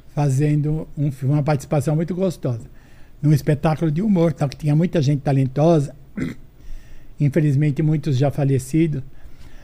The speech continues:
<clears throat> Outra que eu fiz também foi Perfume de Gardenia,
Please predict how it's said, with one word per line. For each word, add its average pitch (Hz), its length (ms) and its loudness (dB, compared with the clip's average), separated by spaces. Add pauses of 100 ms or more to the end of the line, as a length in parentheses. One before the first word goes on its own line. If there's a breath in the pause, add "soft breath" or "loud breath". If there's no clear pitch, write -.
(260 soft breath)
<clears throat> 190 260 4 (1120)
Outra 202 400 4
que 180 140 0
eu 180 80 4
fiz 180 300 0
também 143 500 0 (640 soft breath)
foi 160 340 4
Perfume 226 640 2
de 214 100 2
Gardenia, 143 800 2